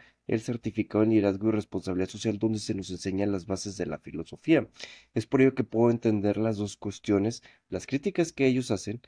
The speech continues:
que ojo, no estoy en contra de las críticas que hacen hacia el capitalismo, que es cierto. Sin embargo, ¿cuál es el problema? Nunca proponen soluciones y ahí es donde está mal toda la situación. Entonces, yo lo que te quiero compartir es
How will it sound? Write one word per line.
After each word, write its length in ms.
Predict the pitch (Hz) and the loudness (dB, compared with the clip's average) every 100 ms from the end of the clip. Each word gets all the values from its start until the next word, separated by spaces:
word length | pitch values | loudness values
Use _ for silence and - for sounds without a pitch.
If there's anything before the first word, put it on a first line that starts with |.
| _ _ _ | _ _ _
que 100 | 113 | 2
ojo, 340 | 135 - - _ _ | 2 2 -4 _ _
no 120 | 110 110 | -2 0
estoy 380 | 127 127 127 - | 4 2 2 -2
en 180 | 98 90 | -6 0
contra 540 | 117 120 - - - _ _ - | 2 2 0 -12 -14 _ _ -4
de 80 | |
las 140 | 92 - | -4 -2
críticas 440 | 98 - - 101 | -4 -4 -6 -6
que 100 | - | -6
hacen 200 | 95 101 | -4 -2
hacia 160 | 104 110 | -2 -4
el 80 | - | -2
capitalismo, 840 | 110 - 117 135 123 104 117 113 | -4 -2 -2 0 0 -2 -2 -4
que 100 | - | -10
es 80 | 90 | -8
cierto. 520 | - 98 - - 151 _ _ _ _ _ _ | 0 0 0 -8 -10 _ _ _ _ _ _
Sin 180 | 120 | 2
embargo, 680 | 127 135 120 110 107 117 - - | 4 6 4 4 2 0 0 -2
¿cuál 160 | 110 | -2
es 100 | 123 | 0
el 100 | 117 | -4
problema? 600 | - 95 95 127 127 101 _ _ | -2 0 2 2 2 -4 _ _
Nunca 300 | - 107 113 | -2 -2 0
proponen 440 | 110 101 98 98 101 | -2 -2 -2 -2 -2
soluciones 720 | 101 92 85 110 98 - - | -2 -4 0 0 -2 -6 -6
y 140 | 120 | -2
ahí 120 | 104 110 | 2 2
es 80 | |
donde 220 | 110 104 87 | 2 -2 -4
está 200 | - 92 | -6 -2
mal 260 | 87 85 | 0 -2
toda 200 | - 87 | -2 -2
la 120 | 82 | -2
situación. 540 | - 82 - - 90 - - - - | -6 -12 -12 -8 -8 -8 -20 -20 -6
Entonces, 560 | 110 120 110 104 87 - _ _ _ _ - | 0 4 4 2 -8 -12 _ _ _ _ -4
yo 140 | 117 | 4
lo 100 | 143 | 4
que 100 | 147 | 4
te 120 | 135 127 | -2 2
quiero 220 | 135 135 | 2 2
compartir 540 | 131 117 104 - 120 | 0 0 -2 0 2
es 280 | 113 98 | 4 2